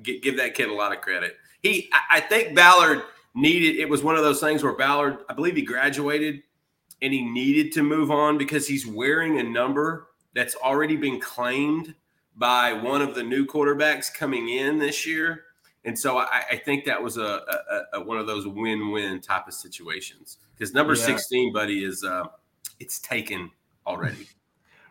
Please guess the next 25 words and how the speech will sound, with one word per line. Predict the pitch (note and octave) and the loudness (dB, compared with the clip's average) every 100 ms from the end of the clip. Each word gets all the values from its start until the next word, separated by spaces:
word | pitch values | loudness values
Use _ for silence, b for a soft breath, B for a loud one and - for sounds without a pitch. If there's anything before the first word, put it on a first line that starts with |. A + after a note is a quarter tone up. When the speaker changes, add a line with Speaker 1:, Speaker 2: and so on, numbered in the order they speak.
| - | -2
Speaker 2:
Right. | B2 A#2 A2 - | 0 0 -4 -2
And | D3 F3 | 2 4
we'll, | G3 | 6
we'll | G#3+ A#3 | 8 8
see. | B3+ C#4+ F3+ | 6 2 0
You | - | 2
know, | D3 D#3+ E3 | 4 4 2
you | C#3+ | 0
got | D#3 E3 | 2 4
a | |
lot | D#3 D#3+ | 8 8
of | D#3+ D#3 | 6 2
former | - D#3+ D#3 | 0 2 6
Longhorn | D3 D3+ D3+ D#3 | 6 6 4 0
staffers, | C#3+ D3+ D3 D3+ D#3 C#3 C3+ b b - | 0 2 2 2 -2 -6 -10 b b -6
uh, | B2 | -4
joining | A#2+ C#3 E3+ F3+ F3+ | 0 2 4 4 2
him, | F#3 F3+ | -2 -4
I | C#3 C#3 | -6 -4
think, | E3+ D#3+ | -4 -4
in, | D#3+ D#3 | -4 -4
in | D3+ D3+ | -4 -4
F | D#3 D#3 | -4 0
A | D#3+ | 0
U, | D3+ D#3 D#3+ | 2 2 0